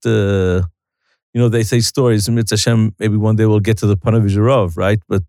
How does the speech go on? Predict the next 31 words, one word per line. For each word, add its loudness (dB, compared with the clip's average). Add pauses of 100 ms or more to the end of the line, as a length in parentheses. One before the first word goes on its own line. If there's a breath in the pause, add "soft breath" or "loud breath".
uh, 0 (540 soft breath)
they -2
stories 0
of 0
Panav, 0
Panav -2
Zhirov 0
that -2
he -4
saw -2
the 2
future -4
of -8
Torah 0
in 0
Eretz -2
Yisrael, -2 (300 soft breath)
and -8
people -4
looked -2
at 0
him 0
and 0
they 0
said, -4 (600)
"The -8
war 0
did -2
something -6
to -8
him," -6